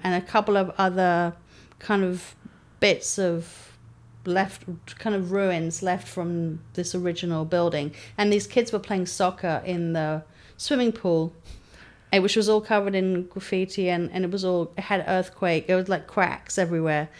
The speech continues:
So my first proposal was to mend the swimming pool so that we could put water in it so that the s-, kids could use it. And that was gonna cost too much money. Um, and so then I basically gold leafed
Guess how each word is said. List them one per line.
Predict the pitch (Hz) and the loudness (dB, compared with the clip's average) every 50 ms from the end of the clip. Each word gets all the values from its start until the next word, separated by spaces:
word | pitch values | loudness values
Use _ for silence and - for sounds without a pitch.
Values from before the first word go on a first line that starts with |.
| - - - _ - - - - | -20 -20 -20 _ -20 -20 -20 -10
So | - - - 208 190 196 | -6 0 4 4 4 6
my | 196 196 202 208 | 6 6 4 4
first | 202 - 233 233 226 226 - | 6 6 6 6 6 4 0
proposal | - 214 - 208 196 196 196 190 | -4 0 2 4 4 4 2 0
was | 185 180 175 | -2 -4 -4
to | - - | -2 -2
mend | 190 180 185 190 190 190 190 190 | -2 0 2 4 4 4 4 2
the | 185 | 0
swimming | 185 - 190 180 180 180 | -2 -4 -4 -4 -4 -4
pool | 170 - 185 175 | -4 -4 -6 -6
so | 170 - - 170 170 | -4 -2 0 0 0
that | 160 160 - | 0 0 -2
we | 175 175 | -2 -4
could | 170 - 165 - - - _ | -4 -6 -10 -12 -14 -20 _
put | - - - - | -6 -6 -4 -2
water | 175 175 175 180 180 - 175 | 0 -2 -2 -2 -2 -2 -2
in | 165 160 | -2 0
it | 156 147 - | -2 -4 -4
so | - - 175 165 160 | -4 -2 -2 0 0
that | 156 160 143 135 - - | 0 0 -2 -2 -4 -6
the | - - | -10 -12
s-, | - - - - | -12 -12 -14 -14
kids | - - 180 165 165 - | -6 -4 -4 -4 -4 -6
could | - 156 151 | -8 -8 -4
use | 160 175 180 180 170 170 | -2 0 0 0 0 -2
it. | 143 139 - - - - - - - - - | -4 -4 -4 -8 -12 -18 -20 -20 -20 -10 -4
And | - 180 185 | -2 2 2
that | 185 180 | 2 2
was | 190 190 | 0 0
gonna | - 196 185 180 | 0 -2 -2 -2
cost | 180 - 175 - - | -2 -6 -8 -6 -6
too | - 175 | -4 -4
much | 165 151 - - - | -2 -4 -4 -4 -4
money. | - 165 147 143 156 170 202 247 247 - - _ - - - - - - - - - - - | -4 -2 -2 -2 -2 -2 -2 -4 -6 -8 -16 _ -20 -20 -20 -20 -20 -20 -20 -20 -20 -4 0
Um, | 202 196 196 190 185 185 180 175 170 165 165 160 - - - - - | 2 4 6 6 6 6 6 4 2 2 0 -2 -4 -6 -8 -4 0
and | 196 190 185 | 0 0 2
so | 185 - - 202 190 185 180 180 180 175 180 180 175 165 - - - - 180 - | 0 0 2 4 4 6 6 6 4 4 4 4 2 0 -2 -4 -8 -12 -6 0
then | - 185 180 180 180 180 | 2 4 4 4 4 4
I | 180 175 175 175 175 170 175 | 2 2 2 2 2 0 0
basically | 175 - 175 175 180 - - - - - 190 170 170 - | 2 2 2 2 0 -2 -6 -6 -4 -4 -4 -4 -2 0
gold | - 180 180 180 180 180 | 2 4 4 4 4 2
leafed | 185 175 175 175 170 170 170 - - - - - - - | 0 0 2 2 2 0 -2 -4 -10 -14 -12 -10 -10 -12